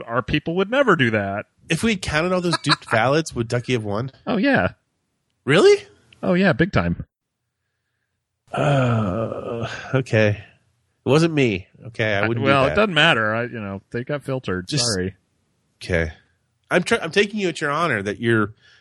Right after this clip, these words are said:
Speaker 2: tabulating these votes the correct way, that you're not, like, deliberately reversing results just to, to get at me.
Speaker 1: <sighs> Steve, would I do that? I have too much
Speaker 2: Yes.
Speaker 1: respect for you. Or something.
Speaker 2: No, that's not what you have,
Speaker 1: No, I
Speaker 2: but
Speaker 1: don't,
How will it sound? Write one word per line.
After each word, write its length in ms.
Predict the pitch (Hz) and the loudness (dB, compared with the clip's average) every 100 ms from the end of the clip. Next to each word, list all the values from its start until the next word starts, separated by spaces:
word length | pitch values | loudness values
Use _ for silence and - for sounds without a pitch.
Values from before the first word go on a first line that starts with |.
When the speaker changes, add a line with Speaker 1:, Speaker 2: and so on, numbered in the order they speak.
| _ | _
Speaker 2:
tabulating 440 | - 160 151 131 120 | 0 2 4 4 2
these 160 | 117 | 0
votes 260 | - 131 - | 2 0 0
the 100 | 113 | -12
correct 320 | - 110 - | -4 -4 -2
way, 260 | 107 113 82 | 2 2 2
that 100 | 87 | 0
you're 140 | 123 | 0
not, 240 | 127 113 - | 0 -2 -4
like, 300 | 113 107 - _ _ _ _ _ _ - | -6 -6 -6 _ _ _ _ _ _ -4
deliberately 520 | 143 147 147 143 131 | 2 2 2 0 2
reversing 720 | 123 - 127 131 123 101 95 - | 2 2 2 2 -2 -4 -8 -8
results 640 | 107 - 117 110 98 - _ - | -8 -2 0 0 -6 -18 _ -10
just 240 | 117 - | -8 -6
to, 120 | 117 _ - | -10 _ -12
to 120 | 117 92 _ | -12 -12 _
get 160 | 107 104 | 0 2
at 180 | 90 78 | 0 -2
me. 260 | 78 - _ _ _ _ _ | -10 -12 _ _ _ _ _
Speaker 1:
<sighs> 360 | - 78 - - | -16 -12 -14 -8
Steve, 520 | - - 87 82 82 | -8 -2 -2 -2 -2
would 100 | 143 | 2
I 100 | 208 | 4
do 160 | 220 214 | 2 2
that? 260 | 208 214 | 2 4
I 60 | 185 | 2
have 100 | 180 | 2
too 140 | - | 2
much 140 | 185 151 | 0 0
Speaker 2:
Yes. 100 | 143 | -4
Speaker 1:
respect 280 | - 196 - | 2 2 4
for 120 | 101 | 2
you. 300 | 90 82 87 - - - _ _ _ _ _ _ _ _ _ _ _ _ _ - | 4 4 2 -2 -20 -20 _ _ _ _ _ _ _ _ _ _ _ _ _ -4
Or 100 | 113 | -2
something. 520 | - 101 - 92 92 - - _ | 0 -2 0 0 0 -6 -20 _
Speaker 2:
No, 260 | 113 101 95 | -2 0 0
that's 180 | 90 - | -2 -6
not 100 | 92 | -8
what 120 | - | -8
you 120 | 76 | -8
have, 100 | 73 | -4
Speaker 1:
No, 60 | - | 0
I 40 | |
Speaker 2:
but 40 | |
Speaker 1:
don't, 20 | 170 | 4